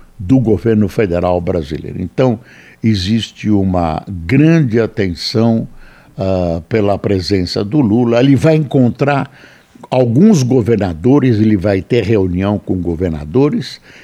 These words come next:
e vai ter contatos, vai ter vários contatos com, ah, dignatários estrangeiros, com políticos, ah, com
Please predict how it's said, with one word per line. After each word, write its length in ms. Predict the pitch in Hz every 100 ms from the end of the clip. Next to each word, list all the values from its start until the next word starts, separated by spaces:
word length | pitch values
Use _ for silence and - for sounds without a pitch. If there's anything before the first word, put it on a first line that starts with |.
| -
e 120 | 170
vai 320 | 185 120 170 143
ter 320 | - 156 139
contatos, 1040 | - 127 98 - 104 107 - 110 92 - - _ _ _ -
vai 300 | 90 98 120
ter 300 | - 113 98
vários 640 | 98 78 107 170 170 156 -
contatos 840 | 117 101 - 107 110 - 104 - _
com, 480 | 107 104 101 107 107 -
ah, 680 | 95 92 90 85 87 87 - - - - _ _ _ _ _ - -
dignatários 960 | 165 160 151 95 - 110 113 98 87
estrangeiros, 760 | 90 - 101 85 85 110 101 87
com 180 | - 92
políticos, 920 | 98 90 104 95 - - 101 78 -
ah, 280 | 98 85 82
com 480 | - 90 80 82 87